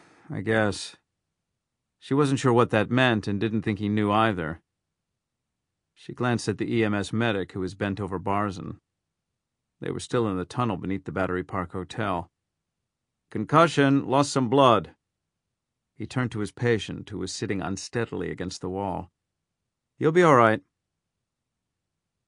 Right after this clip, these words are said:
Bob Cavanaugh had managed to find the source of the juice and shut down the line that Galt had used for the trap.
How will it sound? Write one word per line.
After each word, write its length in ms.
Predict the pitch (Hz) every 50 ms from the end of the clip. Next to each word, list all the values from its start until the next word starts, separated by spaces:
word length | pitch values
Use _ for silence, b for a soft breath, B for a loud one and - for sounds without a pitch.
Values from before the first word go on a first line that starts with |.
| _ _ -
Bob 240 | 139 151 165 151 -
Cavanaugh 460 | - 156 170 165 139 127 110 104 98
had 180 | 110 113 104
managed 380 | 113 120 123 123 120 113 - -
to 80 | 117 -
find 260 | - 120 117 113 104
the 60 | 98
source 320 | - - 123 117 110 -
of 100 | 113 90
the 80 | - 98
juice 400 | 95 - 127 123 110 101 - -
and 80 | 101 -
shut 240 | - - 117 107
down 220 | - 117 110 104 95
the 80 | 95
line 340 | 98 107 117 120 110 104 98
that 160 | 92 92 -
Galt 220 | - 110 104 92 -
had 120 | 98 87
used 240 | 101 101 95 90 -
for 120 | - 80
the 80 | - 82
trap. 480 | - - - 120 107 90 73 - -